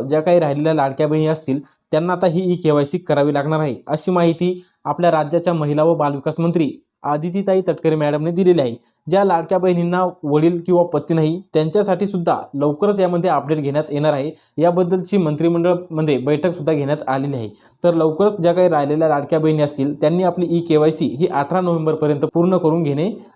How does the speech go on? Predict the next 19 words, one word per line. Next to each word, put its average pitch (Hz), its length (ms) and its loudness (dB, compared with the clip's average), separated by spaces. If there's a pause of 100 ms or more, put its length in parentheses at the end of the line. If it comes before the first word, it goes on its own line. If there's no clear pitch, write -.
(160)
आवश्यक 196 360 2
असणार 170 260 0
आहे. 113 140 -4 (220)
आणि 175 180 0 (120)
ईकेवायसी 196 440 0
कशी 160 260 -4
करायची 151 480 -2
याबद्दलचा 180 520 0
सविस्तर 185 440 -2
व्हिडिओ 147 320 -2
आपल्या 185 260 -4
व्हिडिओच्या 156 380 -2
डिस्क्रिप्शन 170 560 -6
बॉक्समध्ये 151 460 -4
याची 151 240 -4
लिंक 156 160 -4
देण्यात 147 300 -4
आलेली 139 240 -2
आहे. 131 180 -2